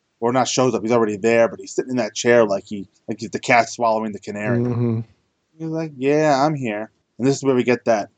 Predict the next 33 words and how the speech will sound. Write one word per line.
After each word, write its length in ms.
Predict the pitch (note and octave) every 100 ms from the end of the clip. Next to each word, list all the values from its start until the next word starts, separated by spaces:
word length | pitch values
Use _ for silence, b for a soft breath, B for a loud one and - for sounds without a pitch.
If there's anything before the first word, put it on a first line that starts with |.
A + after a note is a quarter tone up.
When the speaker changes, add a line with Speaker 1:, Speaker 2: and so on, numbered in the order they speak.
| _
Speaker 1:
great 220 | - C3
line 300 | A#2 A#2+ A#2+
of 120 | A#2 A2+
him, 380 | A#2 A2 G#2+ - _ _ _ _ _
when 120 | G#2+ C#3
he's 100 | D#3
in 80 |
a 60 | D#3+
hurry, 420 | F3 C#3+ A2+ A2 _
he 140 | G#2+ A2+
really 260 | A2+ A2+ A2
flies. 420 | A2 F#2 - - _ _ _ _
And 140 | F#3+
now 220 | G3+ B3 B3
we 160 | A#3
kind 200 | G#3+ G#3
of 80 | G3
find 280 | G3+ F3+ F3
out 240 | E3+ D#3+
why 240 | C#3+ D3 D3+
the 80 |
tapestry, 540 | C#3+ C#3+ C#3 - D3+ C#3
why, 220 | C3+ C#3
why 320 | C3+ A#2 C#3+ C#3+
Lois's 440 | D3+ A3 - C#3+
tapestry 520 | B2+ G#2+ - - G#2+
at 80 | G2+
least, 340 | G2+ A2+ - _ _ _ _ _ _ _ _ _
has 460 | C3 B2+ C3 C3+ - - _ _
a 100 | C#3
hole 240 | C#3+ A3 D#3
in 80 | F2+
it. 160 | E2+